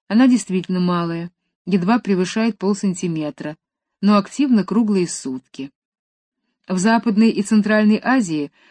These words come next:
широко распространена азиатская уховертка, совершающая регулярные перелеты в горы,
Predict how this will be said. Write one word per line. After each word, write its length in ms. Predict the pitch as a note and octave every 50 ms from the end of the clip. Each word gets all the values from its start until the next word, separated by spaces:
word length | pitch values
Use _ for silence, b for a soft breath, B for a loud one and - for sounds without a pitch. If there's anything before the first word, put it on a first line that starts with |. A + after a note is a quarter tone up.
| b b
широко 460 | - - G#3 G#3+ G3+ G3+ - A#3+ B3
распространена 840 | A#3 - - - G#3 G3+ - - G3 G3+ G3 G3 G3+ G#3+ A3+ G#3+ - -
азиатская 680 | F3 G3 F3+ G3+ B3 A#3 F3+ D3 - - - C#3+ D3+
уховертка, 680 | D3+ - - F3 F3+ F3+ F3 D3+ - - - D3 C#3 b b b b b b
совершающая 680 | - - F3+ F3+ E3 - G3+ G3 G3 F#3+ F#3 - G3
регулярные 580 | F#3 G3 E3+ F#3+ F#3+ G3 G3+ G3+ F#3+ F#3+ F3+ F3+
перелеты 480 | - F#3 F3+ F3+ G3 G3 G3 - G3
в 100 | F3 F#3
горы, 400 | F3+ G#3 A#3 G3 E3 C#3 C#3 -